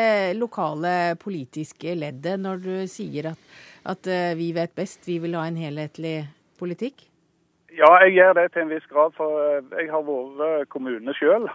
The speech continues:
Speaker 2: Altså, jeg har vært ordfører, og jeg har selv vært med og stanga og, eh, bremsa på det som staten ville gjøre. Men jeg så i ettertid at det var feil,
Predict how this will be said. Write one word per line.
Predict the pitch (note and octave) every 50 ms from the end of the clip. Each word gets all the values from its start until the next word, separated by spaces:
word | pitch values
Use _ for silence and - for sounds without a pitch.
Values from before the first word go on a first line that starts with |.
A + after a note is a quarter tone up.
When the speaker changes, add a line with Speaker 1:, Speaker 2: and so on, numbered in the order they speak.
| -
Speaker 2:
Altså, | D3 C#3+ - - C#3+
jeg | C#3 C#3
har | C#3
vært | B2+ B2+ A#2+ C#3+ C#3 B2+
ordfører, | A#2 - - C#3+ F#3 - G3
og | F#3 E3+ E3 E3 E3
jeg | D#3+ -
har | D3+ - -
selv | - B2 C#3 E3+ F3+ F3
vært | E3 D#3+ D3 D3 D3
med | D3 D3+ D#3+
og | D3+ C#3+ -
stanga | - - D3 C#3 C3 B2 A#2+ B2 C3+ D#3 E3 E3 E3
og, | - - C#3+ D3 D3 D3 D3 D3
eh, | D3 C#3+ C#3+ D3 C#3 C3+ C3
bremsa | C3+ D3 D3 C3 A2+ - - - - F#3+ G3+ -
på | _ D#3 D3 C#3 B2+
det | A#2 C3+ C3+ D3 D3+ -
som | - C3+ B2+ B2 -
staten | _ C3+ B2+ C3 - - B2
ville | A#2+ A#2 A#2 B2 B2+
gjøre. | C#3+ F#3 A3+ - _ _ _ _ _ - _ - _ _ _ _ _ _
Men | E3+ E3
jeg | E3 D#3 - -
så | D3 D3+ D#3
i | D#3 B2+ F#3+
ettertid | - - - F#3+ - A#3 A3 F#3
at | C#3+ B2+ - B2+ B2
det | B2 A#2+ A#2
var | A#2 A#2 -
feil, | - - A2+ C3 G3 A#3+ B3+ A#3